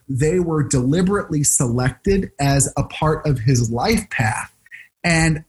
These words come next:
they led him step by step into the life he lives today,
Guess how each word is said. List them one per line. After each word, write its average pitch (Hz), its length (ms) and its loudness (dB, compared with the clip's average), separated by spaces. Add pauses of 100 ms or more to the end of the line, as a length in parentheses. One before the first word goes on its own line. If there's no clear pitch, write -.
(180)
they 175 420 2 (160)
led 165 440 2
him 120 600 2 (360)
step - 440 -2
by 147 200 2
step 127 680 -2 (520)
into 180 1160 0
the 156 120 0
life 156 340 0
he 160 180 -2
lives 139 320 0
today, 127 640 -2